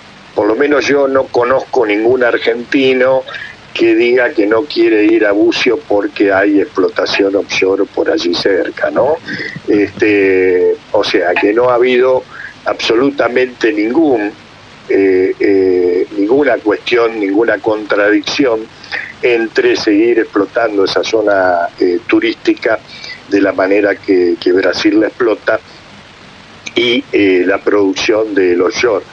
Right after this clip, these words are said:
Eh, por eso que los de Mar del Plata, aunque tienen el agua un poco más fresca que la, que la de Bucio, no deberían tener inconvenientes, este, no deberían tener ningún miedo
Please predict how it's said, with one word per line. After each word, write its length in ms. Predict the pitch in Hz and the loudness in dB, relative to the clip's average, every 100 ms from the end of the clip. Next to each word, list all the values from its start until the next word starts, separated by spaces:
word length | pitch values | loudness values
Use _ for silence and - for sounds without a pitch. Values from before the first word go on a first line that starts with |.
| - - - - | -20 -20 -20 -6
Eh, 180 | - 98 - | -2 -2 0
por 180 | 110 120 | 0 0
eso 260 | - 127 | 0 0
que 120 | 107 | 0
los 160 | 98 90 | 0 0
de 80 | 95 | 0
Mar 180 | 98 98 | 0 0
del 120 | 98 | 0
Plata, 320 | 113 113 110 | 0 0 -2
aunque 240 | 95 92 | -2 -2
tienen 360 | 92 123 123 110 | -2 0 0 2
el 140 | 110 | 2
agua 220 | 113 110 104 | 2 2 0
un 100 | 101 | 0
poco 280 | 113 - | -4 -2
más 180 | 104 104 | -2 0
fresca 420 | - 113 - 104 | 0 -2 -2 -4
que 120 | 87 87 | -2 0
la, 380 | 85 82 80 - - - - | 2 0 -2 -6 -16 -20 -20
que 100 | - 104 | -2 0
la 140 | 104 | 2
de 100 | 110 | 2
Bucio, 420 | 113 113 - 107 | 2 0 0 -2
no 220 | 104 110 | 0 0
deberían 560 | 110 101 98 104 104 98 | 2 2 2 2 0 -2
tener 440 | 98 92 101 101 - - - - - | -2 0 0 0 -6 -16 -20 -20 -6
inconvenientes, 1160 | 101 98 104 101 104 110 98 95 90 104 - - | -4 0 -2 -2 0 0 0 -2 -2 -2 -2 -2
este, 600 | 98 87 - 95 90 90 98 | -2 -2 -2 0 2 0 0
no 120 | 107 | 0
deberían 380 | 107 104 107 101 | 2 2 0 0
tener 220 | 98 101 | -2 0
ningún 320 | 104 117 127 | 2 0 0
miedo 420 | 123 110 98 95 | 0 2 2 0